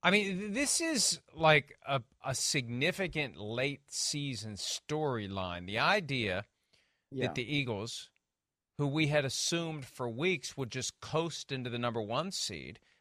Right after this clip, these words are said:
Speaker 1: may blow it. They may blow the division
Speaker 2: Right.
Speaker 1: title. They may be the team that draws the short straw of having to go to Tampa Bay and face the Buccaneers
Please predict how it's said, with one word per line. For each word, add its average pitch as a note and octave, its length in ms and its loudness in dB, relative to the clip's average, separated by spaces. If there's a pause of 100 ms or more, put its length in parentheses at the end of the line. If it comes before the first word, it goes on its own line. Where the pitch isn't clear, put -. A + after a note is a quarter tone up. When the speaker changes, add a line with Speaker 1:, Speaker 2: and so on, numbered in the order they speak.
(120)
Speaker 1:
may C#3+ 240 2
blow G3 380 6
it. C3+ 120 2 (300)
They G3 160 2
may C4 240 2
blow C#3+ 540 4
the D#3+ 100 -6
division E3+ 460 -2
Speaker 2:
Right. B2+ 160 2
Speaker 1:
title. G#3+ 340 0 (300)
They F#3 260 0
may C4 240 2
be E3 240 0
the D3 140 -6
team C3 540 -4
that C3+ 160 -8
draws C#3+ 480 2
the C3 120 -6
short D#3+ 400 -4
straw D3 640 6 (300)
of B2+ 140 0
having D3+ 360 6
to C#3+ 80 0
go B2 520 4 (280)
to C#3+ 140 -4
Tampa D3 480 -2
Bay A2+ 540 4 (520)
and C#3+ 220 4
face - 720 2 (260)
the D#3+ 80 0
Buccaneers D#3+ 880 -2